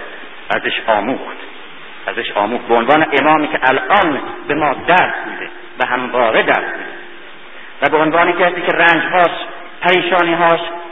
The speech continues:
جهادهاش، ایمانهاش و عشقهاش الانی زنده است و هر کسی که عاشق اوست و در راه اوست، هر چند ضعیف و هر چند بی‌ارج و بی‌ارزش،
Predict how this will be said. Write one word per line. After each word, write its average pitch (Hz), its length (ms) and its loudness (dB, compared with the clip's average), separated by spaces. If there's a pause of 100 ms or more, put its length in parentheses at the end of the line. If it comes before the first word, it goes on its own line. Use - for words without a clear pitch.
(120)
جهادهاش، 165 580 4 (140)
ایمانهاش 156 600 2
و 151 40 -4
عشقهاش 147 380 0 (260)
الانی 139 640 2
زنده 123 360 -2
است - 100 -4 (680)
و 127 60 -2
هر 143 120 2
کسی 135 300 -4
که 127 100 -6 (500)
عاشق 131 400 0
اوست 127 180 -8 (120)
و 120 100 2 (380)
در 127 120 4
راه 127 240 4
اوست، 123 280 -4 (340)
هر 156 120 0 (160)
چند 131 320 0
ضعیف 123 260 0 (100)
و 117 60 0
هر 135 240 -2
چند 117 200 -2
بی‌ارج 113 480 0 (200)
و 107 100 0
بی‌ارزش، 107 440 0